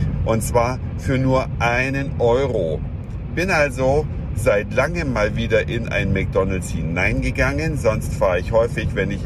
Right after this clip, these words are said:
bei McDonald's schon mal bin, am Drive-In vorbei.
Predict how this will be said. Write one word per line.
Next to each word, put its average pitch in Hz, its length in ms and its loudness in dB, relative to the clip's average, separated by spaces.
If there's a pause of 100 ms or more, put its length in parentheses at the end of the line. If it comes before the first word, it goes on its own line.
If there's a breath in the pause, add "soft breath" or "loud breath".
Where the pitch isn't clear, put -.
(120)
bei 101 120 2
McDonald's 101 540 -2
schon 101 180 0
mal 95 120 4
bin, 101 220 -2 (320 loud breath)
am 98 180 0
Drive-In 95 500 0
vorbei. 82 460 2